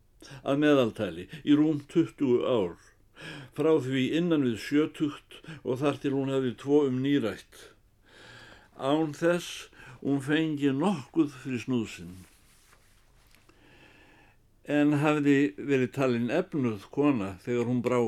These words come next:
búi í Ölfusi að fimm ungum börnum sínum látnum og bónda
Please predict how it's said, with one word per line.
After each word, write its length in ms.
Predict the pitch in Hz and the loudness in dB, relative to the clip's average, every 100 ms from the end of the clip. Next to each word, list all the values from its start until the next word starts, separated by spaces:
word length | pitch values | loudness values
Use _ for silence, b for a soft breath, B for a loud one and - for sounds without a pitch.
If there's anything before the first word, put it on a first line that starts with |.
| 107 | -2
búi 400 | 143 175 147 120 | 0 2 4 2
í 220 | - 123 117 | 2 -2 0
Ölfusi 600 | 135 147 151 143 135 127 - _ _ _ _ _ b b b b b | 2 2 0 -2 -4 -6 -10 _ _ _ _ _ b b b b b
að 260 | - 113 101 | -6 -6 -6
fimm 300 | - 143 151 143 | 0 0 2 -4
ungum 560 | - 139 143 131 135 127 | -4 0 0 0 -2 0
börnum 380 | 131 131 135 123 | 2 2 2 -4
sínum 380 | - 127 123 123 | -4 -2 0 0
látnum 460 | 117 113 139 123 120 - 175 165 | -2 -2 -4 -4 -4 -10 -16 -10
og 240 | - 113 | -2 0
bónda 460 | 117 123 120 113 110 | 2 0 0 -4 -4